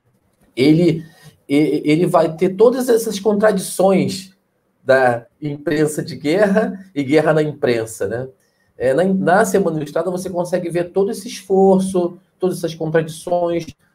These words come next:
todas essas lealdades fugazes, toda a utilização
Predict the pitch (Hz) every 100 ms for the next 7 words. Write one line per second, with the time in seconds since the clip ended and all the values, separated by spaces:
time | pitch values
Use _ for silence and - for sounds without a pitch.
0 | _ - 170 160 160 151 151 143 143 139
1 | - 147 143 160 170 165 165 160 151 -
2 | - _ _ _ 175 175 160 165 160 160
3 | 143 - - 156 151 135